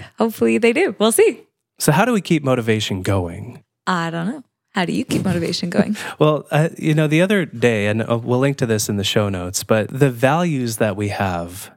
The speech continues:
Speaker 2: matter a lot. Um, because when we live in accordance with what we value, uh, on a deeper level, uh, that produces motivation, that produces meaning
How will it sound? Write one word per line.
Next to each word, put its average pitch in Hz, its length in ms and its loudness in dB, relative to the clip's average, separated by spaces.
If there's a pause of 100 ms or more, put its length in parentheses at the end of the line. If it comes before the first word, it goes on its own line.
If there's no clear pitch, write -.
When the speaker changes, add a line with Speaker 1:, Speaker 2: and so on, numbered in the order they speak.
(120)
Speaker 2:
matter 101 640 0 (140)
a - 80 -4
lot. 95 480 -6 (420)
Um, 104 280 0
because 117 480 -2
when 135 240 0
we 123 340 -2
live 143 640 0
in 120 160 0
accordance 113 600 0
with 110 220 -2
what 110 180 0
we 101 120 -4
value, 101 580 -2 (280)
uh, 104 240 -2
on 107 200 -2
a 104 80 -2
deeper 107 380 -2
level, 107 440 0 (540)
uh, - 100 -6
that 123 600 -4
produces 143 500 0
motivation, 143 640 -2
that 120 160 0
produces 131 500 0
meaning 110 500 -2